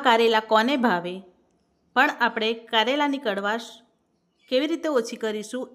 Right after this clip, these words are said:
એ આપણે રેસીપી દરમિયાન જોઈશું અને શાકને એકદમ આપણે ટેસ્ટી બનાવીશું.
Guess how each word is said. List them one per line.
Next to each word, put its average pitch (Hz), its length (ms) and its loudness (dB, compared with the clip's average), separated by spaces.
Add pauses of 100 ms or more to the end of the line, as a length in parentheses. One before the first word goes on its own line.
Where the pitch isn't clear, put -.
એ 202 100 -6
આપણે 208 240 -8 (480)
રેસીપી 240 420 -6
દરમિયાન 262 360 -2
જોઈશું 277 360 -8 (400)
અને 214 120 -10 (100)
શાકને 214 340 -4
એકદમ 208 380 -8
આપણે 220 260 -8
ટેસ્ટી - 680 -8
બનાવીશું. 165 480 -14